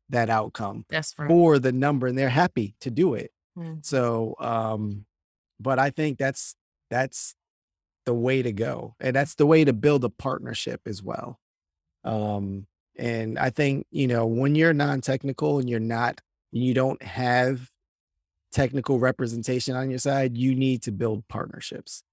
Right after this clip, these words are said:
Speaker 1: with people that can actually do this type of work, for sure. That's not gonna nickel and dime you for every single change request that you have.
Speaker 2: Right.
Speaker 1: Uh,
Speaker 2: Right.
Speaker 1: so,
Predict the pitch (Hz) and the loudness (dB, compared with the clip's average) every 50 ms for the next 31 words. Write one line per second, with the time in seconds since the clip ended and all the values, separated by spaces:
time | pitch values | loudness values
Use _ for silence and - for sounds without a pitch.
0 | _ _ _ _ _ - 127 120 117 113 - _ - 127 113 - - 110 104 110 | _ _ _ _ _ -2 0 0 0 0 -2 _ -2 -2 -2 -2 -2 -2 -2 -2
1 | 110 107 - - 110 104 - 113 107 - - - 113 104 98 - 107 104 - - | -4 -4 -6 -6 -6 -6 -6 -8 -8 -8 -10 -8 -8 -8 -8 -6 -6 -8 -8 -8
2 | 113 110 - - - - - - - - - - - - - - - _ _ _ | -10 -12 -10 -10 -10 -10 -10 -10 -10 -10 -10 -10 -10 -12 -14 -20 -20 _ _ _
3 | _ _ _ - - - 107 - - - - - 113 110 _ _ _ _ _ - | _ _ _ -14 -10 -8 -8 -6 -6 -8 -8 -8 -10 -12 _ _ _ _ _ 0
4 | 135 131 120 - - 139 139 139 139 127 160 139 131 135 131 127 123 120 120 110 | 2 2 2 2 2 2 4 4 4 2 0 -2 -2 0 0 2 2 0 0 0
5 | - _ _ - - 117 127 143 143 - 143 131 131 123 117 127 127 127 127 127 | -4 _ _ -6 -2 0 2 2 2 4 4 4 4 4 4 4 4 4 4 4
6 | 127 123 120 120 117 113 113 - - 117 113 113 113 - - - 135 135 123 127 | 2 2 0 0 -2 -2 -4 -4 -2 -2 0 0 -2 -2 -2 -2 0 0 0 0
7 | 127 127 131 127 123 123 120 110 - - - 127 120 120 117 113 117 117 110 - | 0 2 2 4 4 2 2 0 -2 -2 -2 -2 -2 -2 0 0 0 0 0 -2
8 | - 139 123 123 120 113 101 107 107 - - - 110 104 - - - - 101 - | -4 -2 -2 0 -2 -2 -4 -6 -8 -8 -6 -4 -4 -4 -6 -6 -8 -8 -8 -8
9 | - 110 104 - - - - - 117 123 147 151 156 165 170 180 180 180 180 175 | -8 -6 -6 -6 -6 -6 -6 -8 -10 -12 -12 -8 -6 -2 0 2 2 2 4 4
10 | 170 170 160 156 147 143 131 113 - - _ _ - - _ _ _ _ _ 185 | 4 2 2 0 0 -2 -4 -6 -10 -14 _ _ -20 -20 _ _ _ _ _ -20
11 | - _ _ - 156 156 156 160 151 147 143 135 - - | -20 _ _ -8 -4 -2 -2 0 0 -2 -2 -4 -6 -8